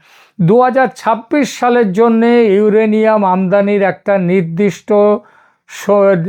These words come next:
যে সীমা সেটা নির্ধারণ করে দিয়েছে। সেটা কত? চার লক্ষ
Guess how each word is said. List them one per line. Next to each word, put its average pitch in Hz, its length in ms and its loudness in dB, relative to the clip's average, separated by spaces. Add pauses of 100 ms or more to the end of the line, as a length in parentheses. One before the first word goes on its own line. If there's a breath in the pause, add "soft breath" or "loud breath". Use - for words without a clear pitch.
(160)
যে 175 260 0
সীমা 220 580 0 (800)
সেটা 202 420 -2
নির্ধারণ 185 640 0
করে 175 280 0
দিয়েছে। 151 540 -2
সেটা 180 360 -4
কত? 240 480 0 (440 soft breath)
চার 208 320 0
লক্ষ 214 560 -2